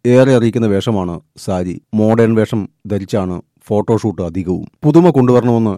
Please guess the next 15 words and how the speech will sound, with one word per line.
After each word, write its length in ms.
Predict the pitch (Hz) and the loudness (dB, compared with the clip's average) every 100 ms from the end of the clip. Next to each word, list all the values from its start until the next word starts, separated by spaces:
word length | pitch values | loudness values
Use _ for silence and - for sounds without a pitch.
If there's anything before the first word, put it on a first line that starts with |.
| - 113 | -8 -6
എപ്പോഴും 400 | 104 117 113 - | 0 0 0 -4
ആഗ്രഹിക്കാറുണ്ട്. 680 | 101 98 107 107 107 90 82 80 _ - | -6 -2 -2 0 -2 -4 -10 -14 _ -2
മുടി 160 | 113 120 | 2 2
മൊട്ടയടിച്ചും 680 | 104 113 104 92 101 87 _ 107 | 0 -2 -2 -2 -8 -10 _ -4
മേക്ക് 260 | 104 113 | -4 0
ഓവർ 180 | 98 95 | -2 -2
നടത്തി. 400 | 82 85 90 - - | -8 -8 -12 -12 -4
മോഡേൺ 400 | 120 120 127 127 | 2 4 6 6
വേഷത്തിൽ 260 | 117 127 117 | 2 0 -2
നിന്ന് 160 | 113 | 0
മാറി 440 | 107 98 98 95 - _ | 0 -2 -4 -6 -10 _
ഒരു 120 | 135 135 | -2 2
മാറ്റമാണ് 480 | 113 113 131 120 | 2 0 0 0
നടത്തിയത്. 520 | 117 87 87 104 87 - _ _ - | -2 -4 -4 -4 -4 -12 _ _ -10
സാരിയിൽ 560 | 117 98 101 107 101 | -2 0 0 0 -2